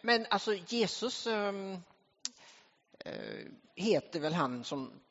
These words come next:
de tänker ska rida förbi här så småningom.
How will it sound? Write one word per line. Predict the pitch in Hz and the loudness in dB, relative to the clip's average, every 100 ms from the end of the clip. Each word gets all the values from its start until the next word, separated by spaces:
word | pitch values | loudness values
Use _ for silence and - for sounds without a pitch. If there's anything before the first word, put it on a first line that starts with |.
| - _ - _ _ _ | -20 _ -20 _ _ _
de | - 156 | -4 0
tänker | 170 143 143 | 0 0 0
ska | 156 | 4
rida | 151 156 131 135 139 | 6 6 6 6 4
förbi | - 165 143 | 2 2 2
här | 120 180 135 | 6 6 4
så | 160 | 0
småningom. | 175 165 139 120 113 | 0 0 0 -2 -6